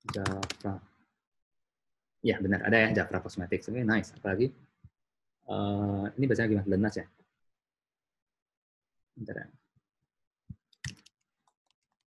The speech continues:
Nah, ini juga ada. Oke.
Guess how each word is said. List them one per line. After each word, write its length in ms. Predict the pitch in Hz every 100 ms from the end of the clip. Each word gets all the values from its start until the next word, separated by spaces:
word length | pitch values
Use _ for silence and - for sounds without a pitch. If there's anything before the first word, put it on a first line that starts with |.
| _ _ _ _ _ _ _ _ _ _ _ _ _ _ _ _ 104
Nah, 60 | -
ini 80 | 101 101
juga 120 | 90
ada. 180 | 85 85 - _ _ _ _ _ _ _ -
Oke. 240 | 139